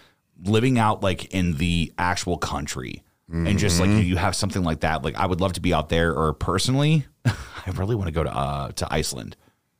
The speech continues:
Speaker 2: Oh, that's
Speaker 1: Iceland
Speaker 2: right. That's right.
Speaker 1: Iceland is, uh, it's, it's got a lot to do with Death Stranding, but it's just like, dude, like, there's just so, so many good, like, just looking landscapes there, and just,
Speaker 2: Mm-hmm.
Speaker 1: like,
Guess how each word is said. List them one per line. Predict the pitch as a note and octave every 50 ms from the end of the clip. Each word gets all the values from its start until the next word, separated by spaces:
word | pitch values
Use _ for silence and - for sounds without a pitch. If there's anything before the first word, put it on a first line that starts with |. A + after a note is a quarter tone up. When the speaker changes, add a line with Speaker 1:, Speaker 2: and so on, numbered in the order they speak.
| _ _ _ _ - -
Speaker 2:
Oh, | - A#2
that's | A#2+ A2+ G#2+
Speaker 1:
Iceland | A2+ A2+
Speaker 2:
right. | B2 C3 A2+ F#2+ - -
That's | G#2 G2 -
right. | B2+ B2 G#2+ F2+ E2 - -
Speaker 1:
Iceland | - A2 A#2 A#2+ - C3+ C#3 C3+ C3 A#2+
is, | A2+ G#2+ G#2 F#2 -
uh, | G2+ F#2 F2 F#2+
it's, | G#2 - -
it's | - A#2+ G#2 -
got | - C3+ B2 A#2+
a | A#2+
lot | A2+ A#2 G#2+
to | G2 F2+
do | G#2 G#2
with | G2 E2+
Death | D2+ G#2 G2 -
Stranding, | - - F2 F2+ F#2 F2 F2 D#2+ D#2
but | F2 E2+
it's | D#2+ -
just | - - -
like, | F#2 E2+ -
dude, | F#2 F#2+ F2+
like, | E2 D#2+ C#2
there's | F2+ E2+ E2 - -
just | - - - - -
so, | - G#2+ G#2 G#2+ G#2 - _ _ _ _ _ -
so | - - - - - - A#2 A#2+ C3+ C#3+ D3 C#3 B2 G#2 F2 D2 - - _ _ _ _ _ _ _ _ _ -
many | G2+ G#2+ A#2+ C3 D3+ D#3+ C#3 G#2+
good, | F#2 D#2 E2 A2 A2+ B2 B2 G#2 G2
like, | G#2 F#2+ F2 D#2+
just | - G2 F2+ - -
looking | G2+ G#2 - A#2+ A2 F#2+ D#2+
landscapes | C#2+ E2+ F2 F2+ F#2 - - - D#2 D#2 - -
there, | - D#2 E2+ G2+ G2+
and | F#2+ E2+ F2+ G2+
just, | A2 A2+ A#2
Speaker 2:
Mm-hmm. | A2+
Speaker 1:
like, | F#2+ F2+ D#2+ C#2+